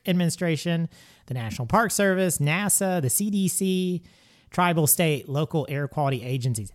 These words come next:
Basically, everyone in the government in the U S who has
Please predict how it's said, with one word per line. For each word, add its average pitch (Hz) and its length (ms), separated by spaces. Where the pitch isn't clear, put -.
Basically, 254 500
everyone 196 500
in 165 300
the 165 80
government 156 560
in 143 120
the 131 80
U 135 220
S 131 220
who 139 140
has 123 380